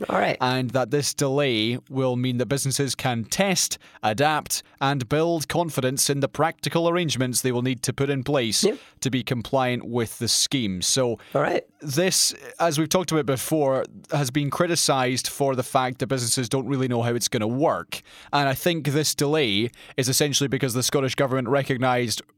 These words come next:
Speaker 2: y-, yeah, I
Speaker 1: Yeah,
Speaker 2: think we
Speaker 1: yeah.
Speaker 2: need to figure that out as well.
Speaker 1: And I think that makes sense. I think this is a good move. I think credit to them. They got called out for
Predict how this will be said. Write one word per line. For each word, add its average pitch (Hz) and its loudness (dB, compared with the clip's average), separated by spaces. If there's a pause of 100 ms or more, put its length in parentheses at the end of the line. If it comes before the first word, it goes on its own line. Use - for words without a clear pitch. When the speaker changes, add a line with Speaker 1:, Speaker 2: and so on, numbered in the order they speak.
(100)
Speaker 2:
y-, - -18 (140)
yeah, 139 2
I 117 4
Speaker 1:
Yeah, 82 4
Speaker 2:
think 135 2
we 131 2
Speaker 1:
yeah. 123 0
Speaker 2:
need 117 -2
to 117 0
figure 117 0
that 113 2
out 110 4
as 104 -2
well. 95 0 (160)
Speaker 1:
And 190 2
I 202 2
think 185 0
that 190 2
makes 175 2
sense. 123 2
I 113 2
think 127 2
this 127 0
is 123 0
a 113 0
good 123 2
move. 113 0
I 101 0
think 101 -2 (160)
credit 110 2
to 113 2
them. 113 0 (300)
They 98 2
got 101 0
called 107 2
out 104 2
for 104 0